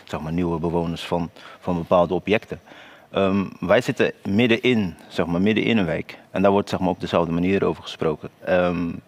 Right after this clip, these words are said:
met nieuwe ontwikkelingen. Terwijl wij zoiets hebben van, "Hey, wacht eens even. Daar wonen al gewoon heel veel mensen."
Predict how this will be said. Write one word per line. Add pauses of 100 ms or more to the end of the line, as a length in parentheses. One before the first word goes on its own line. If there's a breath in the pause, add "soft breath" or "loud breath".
(480 loud breath)
met
nieuwe
ontwikkelingen.
Terwijl
wij
zoiets
hebben
van,
"Hey,
wacht
eens
even. (380 loud breath)
Daar
wonen
al
gewoon
heel
veel
mensen."